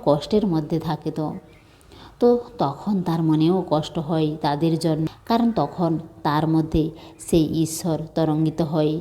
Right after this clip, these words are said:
সেই পরমাত্মার তরঙ্গিত হয়। তো এই সব কারণ দেখে আপনি বুঝতে পারবেন যে আপনার পুজোপাঠ, সেবা, নাম জপে সাঁই বাবা প্রসন্ন হয়ে গেছে, আর আপনার উপরেও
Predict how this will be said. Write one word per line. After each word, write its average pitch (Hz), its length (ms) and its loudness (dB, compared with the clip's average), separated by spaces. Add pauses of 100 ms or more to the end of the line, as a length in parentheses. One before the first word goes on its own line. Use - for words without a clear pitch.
(100)
সেই 262 240 2
পরমাত্মার 160 680 0 (360)
তরঙ্গিত 160 440 0
হয়। 156 380 0 (560)
তো 277 60 4
এই 160 320 4
সব 175 320 -2
কারণ 160 360 -2
দেখে 156 360 -4 (220)
আপনি 233 280 0
বুঝতে 165 420 0
পারবেন 156 540 2 (280)
যে 233 200 0
আপনার 180 480 2
পুজোপাঠ, 160 500 -2
সেবা, 151 460 -2 (520)
নাম 160 300 2
জপে 160 340 0 (140)
সাঁই 233 240 -4
বাবা 233 220 0
প্রসন্ন 156 500 -2
হয়ে 165 200 -2
গেছে, 156 260 -2 (260)
আর 165 140 2
আপনার 156 400 -2
উপরেও 156 360 -6